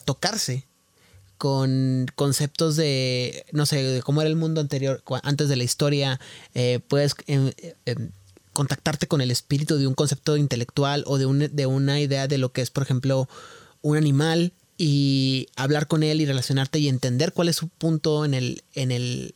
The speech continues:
en la cosmología y de, de ahí sacar algún tipo de sabiduría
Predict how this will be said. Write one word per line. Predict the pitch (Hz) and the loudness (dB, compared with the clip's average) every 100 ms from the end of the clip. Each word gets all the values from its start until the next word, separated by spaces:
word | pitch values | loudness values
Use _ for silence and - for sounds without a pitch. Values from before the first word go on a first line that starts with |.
| - | -10
en | 139 131 | -4 -2
la | 127 | -2
cosmología | - 123 127 127 - 170 165 180 - - - - - | -2 -2 0 -2 -2 0 0 -2 -8 -20 -20 -16 -2
y | 151 139 | 0 2
de, | 139 143 135 | 2 0 0
de | 147 | -2
ahí | 139 156 | 0 0
sacar | 190 196 - 170 170 | -2 -4 -2 -2 0
algún | 180 175 | 0 0
tipo | - 147 165 | 0 0 0
de | 160 | 2
sabiduría | 147 135 139 131 151 | 0 0 2 0 0